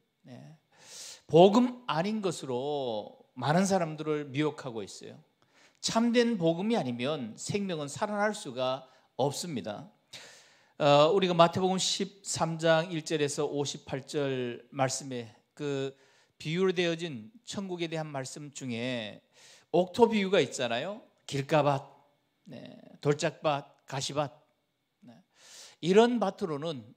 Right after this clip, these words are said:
참된 열매를 얻을 수가 없습니다. 오직 옥토, 네,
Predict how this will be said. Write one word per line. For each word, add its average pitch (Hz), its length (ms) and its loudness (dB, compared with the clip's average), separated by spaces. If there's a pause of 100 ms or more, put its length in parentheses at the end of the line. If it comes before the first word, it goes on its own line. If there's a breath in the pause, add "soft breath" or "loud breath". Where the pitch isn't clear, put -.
참된 190 920 -6
열매를 170 500 -4
얻을 160 300 -2
수가 214 220 -4
없습니다. 107 400 -14
오직 226 500 4 (360 soft breath)
옥토, 156 680 0 (200)
네, - 120 -18